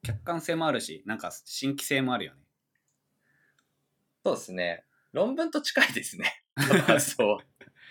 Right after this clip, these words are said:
Speaker 2: う。
Speaker 1: まあ、研究開発って割とそういうところにイノベーションがよく起きるから。
Speaker 2: はい。
Speaker 1: 異分野の
Speaker 2: そうですね。
Speaker 1: 知見を入れると。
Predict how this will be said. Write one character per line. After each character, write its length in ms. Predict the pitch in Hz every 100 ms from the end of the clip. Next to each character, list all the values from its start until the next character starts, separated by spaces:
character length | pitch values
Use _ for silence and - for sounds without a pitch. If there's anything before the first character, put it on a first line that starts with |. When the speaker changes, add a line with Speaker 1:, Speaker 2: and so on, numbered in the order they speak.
| - - - -
Speaker 2:
う。 80 | 107
Speaker 1:
ま 280 | 127 113
あ、 460 | 90 - - - -
研 140 | - 185
究 300 | 190 196 185
開 200 | 196 170
発 240 | 117 98
っ 40 |
て 380 | 95 - 85 85 -
割 340 | 117 107 107
と 120 | 117 117
そ 160 | 117
う 40 | 117
い 100 | 117
う 40 |
と 120 | 117
こ 120 | 110
ろ 60 | 113
に 120 | 92
イ 40 | 92
ノ 100 | 95
ベ 100 | 95
ー 40 |
シ 100 | 87
ョ 220 | 90 92
ン 20 |
が 100 | 95
よ 120 | 95 98
く 100 | 78
起 40 |
き 100 | -
る 80 | 82
か 100 | 73 73 - _ _ _ _ _ _ _ _ _ -
ら。 80 | 101
Speaker 2:
は 120 | 87
い。 200 | 90 _ _ -
Speaker 1:
異 120 | 107
分 200 | 127 123
野 120 | 101
の 240 | 87 82 -
Speaker 2:
そ 0 |
う 60 | -
で 60 | -
す 140 | -
ね。 60 | 82
Speaker 1:
知 100 | -
見 240 | 101 92
を 60 | 92
入 60 |
れ 100 | 90
る 120 | 87 82
と。 180 | -